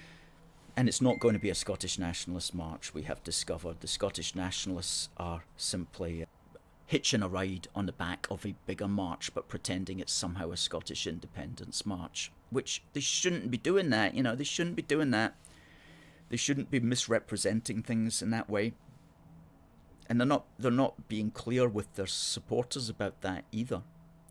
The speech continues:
They need to be clear about that. Anyway, folks,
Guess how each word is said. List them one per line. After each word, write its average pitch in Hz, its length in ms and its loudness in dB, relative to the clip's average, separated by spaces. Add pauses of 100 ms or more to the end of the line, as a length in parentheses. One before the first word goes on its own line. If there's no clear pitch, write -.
(360)
They 113 100 0
need 113 300 -2
to 98 320 0 (180)
be 95 80 -4
clear 117 320 -2
about - 260 0
that. 87 240 -4 (2000)
Anyway, 117 360 6 (800)
folks, - 440 6